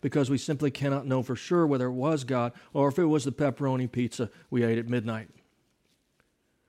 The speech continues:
All joking aside, I have personally experienced a grand total of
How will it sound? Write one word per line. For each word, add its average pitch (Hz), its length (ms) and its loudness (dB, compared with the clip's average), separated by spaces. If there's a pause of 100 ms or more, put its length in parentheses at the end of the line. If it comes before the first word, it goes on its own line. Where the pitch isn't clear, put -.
(800)
All 143 180 2
joking 147 340 2
aside, 127 460 -6 (1400)
I 135 160 2
have 135 220 2
personally 156 420 2
experienced 147 560 0
a 135 60 -2
grand 139 320 0
total 139 360 2
of 127 300 -2